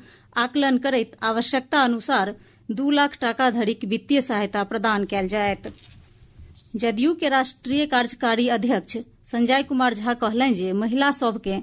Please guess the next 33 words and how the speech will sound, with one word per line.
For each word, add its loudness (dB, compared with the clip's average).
रोजगार 2
योजनाक 0
तहत -2
दू 0
लाख 2
टाका -2
देल 2
जायत। -2
ओ -2
कहलनि 2
जे -4
नीतीश 4
सरकार 0
प्रदेशक 2
महिला 4
सभक -2
स्थिति -2
नीक 4
करबाक 0
लेल 0
लगातार 2
काज -2
कऽ -2
रहल 0
छथि। -4
श्री 0
झा 2
विपक्ष 0
पर 0
आरोप 0
लगबैत 0
कहलनि 2
जे -2